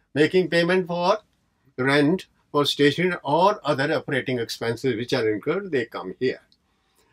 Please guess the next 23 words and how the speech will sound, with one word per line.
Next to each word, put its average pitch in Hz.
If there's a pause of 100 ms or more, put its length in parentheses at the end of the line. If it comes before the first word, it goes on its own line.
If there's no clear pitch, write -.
(160)
And 185
then 208
at 185
the 196
end 208
of 214
the 226
year, 208
we 190
get 165 (1200)
net 180
profit. 113 (500)
We 175
get 175
profit. - (960)
This 202
profit 185
is 175 (420)
the 185
best 214
source - (720)
of 135
cash. -